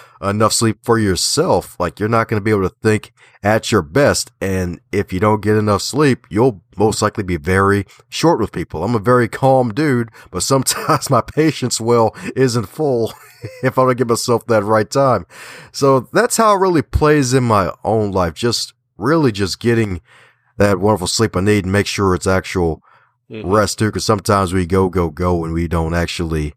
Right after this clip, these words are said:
Speaker 1: take care of ourselves, 'cause self-care is a requirement. It's not getting the whole mani-pedi, getting a manicure, pedicure. It's just about the basics. Like, are you drinking enough water? Are you getting enough sleep? Are you talking to wonderful people that'll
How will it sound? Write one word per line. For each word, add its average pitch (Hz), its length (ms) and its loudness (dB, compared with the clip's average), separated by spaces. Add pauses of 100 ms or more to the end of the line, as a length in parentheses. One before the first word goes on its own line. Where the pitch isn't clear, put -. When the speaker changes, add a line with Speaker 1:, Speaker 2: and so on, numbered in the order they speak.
(160)
Speaker 1:
take 104 240 0
care 95 300 2
of 80 100 0
ourselves, 78 560 -4
'cause 78 140 -8
self-care 123 760 2 (440)
is 101 120 -2
a 87 40 -8
requirement. 87 520 0
It's 92 120 -6
not 110 180 0
getting 107 240 0
the 98 100 0
whole 107 260 4
mani-pedi, 104 720 0
getting 104 200 0
a 95 40 -2
manicure, 104 520 0
pedicure. 101 640 0 (280)
It's 135 120 0
just 170 160 -2
about 139 300 0
the 117 80 0
basics. 95 500 -2
Like, 90 120 -2
are 104 100 2
you 98 100 0
drinking 104 380 -2
enough 98 280 0
water? 98 360 2
Are 90 60 2
you 90 40 -2
getting 95 240 0
enough 92 220 -2
sleep? 110 360 0 (380)
Are 95 120 2
you 92 100 2
talking 92 540 0
to 87 180 0
wonderful 90 340 -2
people 98 400 0
that'll 87 340 2